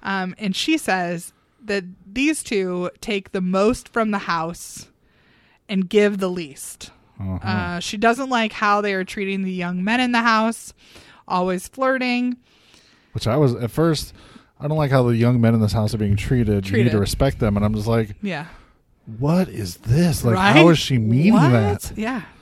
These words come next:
Speaker 2: Is this some, like, backwoods, like,
Speaker 1: <laughs>
Speaker 2: "You treat your men good," or
Speaker 1: Right.
Speaker 2: whatever? I'm just like,
Speaker 1: Right.
Speaker 2: "What's going on?"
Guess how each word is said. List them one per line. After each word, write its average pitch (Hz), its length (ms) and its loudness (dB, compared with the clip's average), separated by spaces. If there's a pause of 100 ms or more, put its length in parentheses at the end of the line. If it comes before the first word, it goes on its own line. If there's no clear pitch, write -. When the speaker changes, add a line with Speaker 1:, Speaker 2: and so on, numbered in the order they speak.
(300)
Speaker 2:
Is 117 100 -2
this 147 180 2
some, 151 220 2
like, 135 220 0
backwoods, 123 680 -2
like, 98 260 0 (540)
Speaker 1:
<laughs> - 380 -20
Speaker 2:
"You 143 320 -2
treat 175 280 -2
your 151 120 -4
men 156 240 0
good," 135 480 2
or 98 140 -4
Speaker 1:
Right. 101 80 -2
Speaker 2:
whatever? 107 420 2
I'm 104 160 0
just 120 160 0
like, 147 140 -4
Speaker 1:
Right. - 60 -14
Speaker 2:
"What's 143 180 -10
going 123 280 -4
on?" 110 640 -2